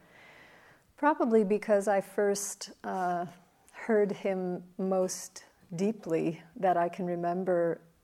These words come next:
sitting next door at the retreat center in the fall during the long fall course. The poet is Ryokan, the Zen hermit monk from the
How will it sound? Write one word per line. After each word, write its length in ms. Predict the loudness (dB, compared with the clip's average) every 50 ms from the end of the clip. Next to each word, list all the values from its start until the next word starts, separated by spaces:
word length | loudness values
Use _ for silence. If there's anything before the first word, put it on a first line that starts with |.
| _
sitting 580 | -12 -10 2 4 4 4 4 0 -2 -6 -12 -12 -6
next 300 | -4 -4 -4 -4 -8 -4
door 260 | -2 0 2 2 2
at 180 | 0 0 -2 -4
the 80 | -4 -4
retreat 440 | -2 -4 -4 -4 -6 -6 -6 -6
center 500 | -8 -10 -10 -10 -10 -10 -10 -10 -12 -12 -16 _ _ _ _ _ _ _ _ -8
in 100 | -6 -6
the 80 | -6
fall 640 | -6 -2 -2 0 0 0 0 -2 -4 -6 -10 -14 _ _ _ _ _ _ _ -20 -20 -20 -20 _ _ _ _ _
during 300 | -4 -2 -2 -2 -2 -4
the 80 | -4
long 460 | -4 -2 -2 -2 -2 -2 -4 -6 -8 -12
fall 340 | -8 -2 0 0 0 0
course. 720 | -2 -6 -2 0 0 2 2 0 -4 -6 -10 -14 -14 -16 -18 _ _ _ _ _ _ -20 -20 _ _ _ _
The 80 | -4 -4
poet 280 | 2 6 8 8 8
is 140 | 8 6 4
Ryokan, 720 | 2 0 2 4 4 4 2 0 -4 -8 -8 -8 -10 -14 -16 -16 _ _ _ _ _ _ _ _ _ _ -4
the 440 | -2 0 0 2 0 0 0 -2 -6 -10 _ _ _ -10
Zen 480 | -10 0 2 2 2 4 2 0 -2 -4
hermit 560 | -6 -10 -10 -6 -4 -4 -2 -2 -4 -4 -6 -10 -8
monk 540 | -4 -4 -4 -4 -4 -8 -12 -16 -20 -20 -20 _ _ _ _ _ _ _ _ _ _
from 200 | _ -6 -4 -2
the 100 | -2 -2